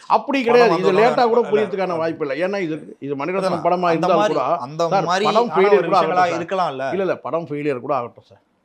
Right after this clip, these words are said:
Speaker 1: ஆனா வந்து, இங்க கமர்ஷியல் ஹிட்னு ஒண்ணு இருக்கு, கருத்தியல் வந்து ஹிட்னு ஒண்ணு இருக்கு. சரிங்களா? இது வந்து பாத்தீங்கன்னா வந்து கருத்தியலாவும் இல்ல. இப்போ கமர்ஷியலா நமக்கு ஹிட் ஆகணும் சார் படம்,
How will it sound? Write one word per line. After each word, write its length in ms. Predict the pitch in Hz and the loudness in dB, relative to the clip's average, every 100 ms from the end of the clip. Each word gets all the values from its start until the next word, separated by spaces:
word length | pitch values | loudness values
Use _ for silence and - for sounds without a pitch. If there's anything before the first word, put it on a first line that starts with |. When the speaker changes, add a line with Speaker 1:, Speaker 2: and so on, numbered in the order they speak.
| _ _ _ _ | _ _ _ _
Speaker 1:
ஆனா 300 | 120 147 202 | -6 -4 -2
வந்து, 480 | 170 147 190 196 90 | -2 -4 -6 -8 -10
இங்க 140 | 151 143 | -12 -8
கமர்ஷியல் 540 | 143 180 - 190 160 | -6 -6 -6 -4 -4
ஹிட்னு 280 | 143 151 160 | -6 -10 -10
ஒண்ணு 160 | 143 | -8
இருக்கு, 400 | 127 120 160 175 156 135 120 | -8 -10 -10 -8 -8 -8 -8
கருத்தியல் 560 | 151 180 185 180 160 147 | -6 -6 -6 -6 -6 -8
வந்து 240 | 127 135 | -10 -12
ஹிட்னு 360 | 143 143 151 143 | -10 -10 -8 -8
ஒண்ணு 140 | 127 | -8
இருக்கு. 300 | 120 110 101 _ _ | -10 -14 -20 _ _
சரிங்களா? 320 | 117 107 135 143 104 _ _ _ _ _ | -20 -10 -10 -10 -14 _ _ _ _ _
இது 220 | 139 175 | -8 -2
வந்து 200 | 180 185 | -2 -4
பாத்தீங்கன்னா 340 | 190 147 151 190 | -6 -6 -6 -10
வந்து 260 | 156 185 - | -8 -10 -4
கருத்தியலாவும் 560 | 208 220 240 208 190 208 | -4 -2 0 0 0 -4
இல்ல. 380 | 139 123 107 _ _ _ _ _ _ _ | -6 -8 -12 _ _ _ _ _ _ _
இப்போ 360 | - 185 180 156 | -6 -4 -4 -2
கமர்ஷியலா 440 | 214 262 262 269 | -2 0 0 0
நமக்கு 260 | 233 202 175 | 0 -2 -4
ஹிட் 140 | 196 196 | 0 2
ஆகணும் 160 | 160 | 2
சார் 220 | 135 131 | -2 -8
படம், 240 | 117 131 | -8 -10